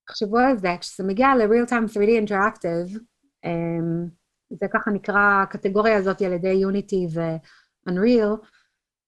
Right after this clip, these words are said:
אנחנו בעצם at the forefront, אנחנו בקדמת הטכנולוגיה.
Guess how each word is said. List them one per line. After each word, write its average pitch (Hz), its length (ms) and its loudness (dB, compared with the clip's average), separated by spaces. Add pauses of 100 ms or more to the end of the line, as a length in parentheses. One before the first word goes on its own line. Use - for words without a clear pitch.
(280)
אנחנו 247 500 2
בעצם 269 320 2
at 208 100 0
the 214 40 -2
forefront, 180 640 -2
אנחנו 196 320 -4
בקדמת 185 580 0
הטכנולוגיה. 208 760 2